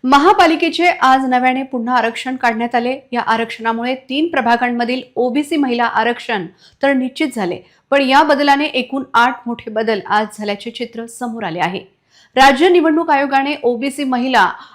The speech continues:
आणि सर्वसाधारण महिलांचे आरक्षणात सुधारणा केली. त्यानुसार हे आरक्षण बदलल्याचा दावा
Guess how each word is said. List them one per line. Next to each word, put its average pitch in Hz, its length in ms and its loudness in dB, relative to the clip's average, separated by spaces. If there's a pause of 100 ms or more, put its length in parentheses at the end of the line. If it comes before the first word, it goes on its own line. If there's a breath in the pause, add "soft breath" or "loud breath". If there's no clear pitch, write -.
आणि 254 320 2
सर्वसाधारण 269 760 0
महिलांचे 240 500 -4
आरक्षणात 226 640 -4
सुधारणा 233 440 -4
केली. 214 300 -6 (340 soft breath)
त्यानुसार 285 440 4
हे 254 260 -2
आरक्षण 247 560 -2
बदलल्याचा 214 560 -4
दावा 208 400 0